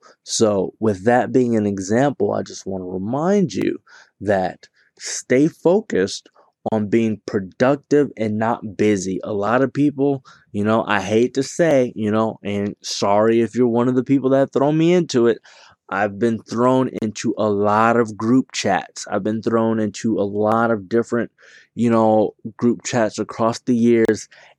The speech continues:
And one of the number one things that I've noticed from being in group chats with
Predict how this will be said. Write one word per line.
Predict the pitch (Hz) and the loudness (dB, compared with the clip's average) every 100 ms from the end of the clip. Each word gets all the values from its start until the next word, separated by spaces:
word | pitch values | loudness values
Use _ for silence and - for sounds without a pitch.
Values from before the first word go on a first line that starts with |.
| - | -4
And | 117 107 107 | -2 0 0
one | 110 | 0
of | 117 | 0
the | 107 | 0
number | 107 110 123 135 139 | 0 0 0 0 -2
one | 143 135 131 - - | -2 -4 -6 -10 -2
things | 123 120 113 - | 0 0 -2 -2
that | 107 | 0
I've | 117 107 | 2 0
noticed | 117 113 113 107 - | 2 2 4 2 -2
from | 104 104 | -4 0
being | 107 107 107 101 | 0 2 0 -4
in | 107 107 101 95 _ _ - 104 | -2 -2 -2 -4 _ _ -14 -4
group | 104 120 - | 0 0 -2
chats | - 101 95 - - _ _ _ - | -4 -2 -2 -6 -14 _ _ _ -2
with | 104 95 | -2 -2